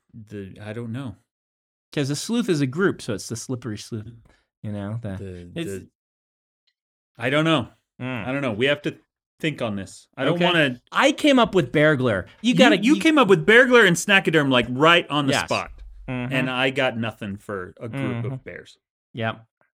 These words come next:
Speaker 2: I mean, you could also make a pun. They could be the Constitution.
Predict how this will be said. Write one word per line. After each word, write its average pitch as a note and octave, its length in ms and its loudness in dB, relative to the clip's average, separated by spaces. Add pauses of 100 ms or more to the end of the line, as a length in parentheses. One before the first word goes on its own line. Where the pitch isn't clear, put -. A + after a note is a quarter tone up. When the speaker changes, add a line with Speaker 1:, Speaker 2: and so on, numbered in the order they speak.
(840)
Speaker 2:
I D3 80 0
mean, D3+ 440 0
you E3+ 180 -2
could E3+ 120 0
also F3 280 4
make F3 220 0
a - 100 -6
pun. D3+ 240 -2
They C3+ 100 2
could D#3 220 -4
be D#3 80 0
the D3 120 -4
Constitution. C3+ 840 -8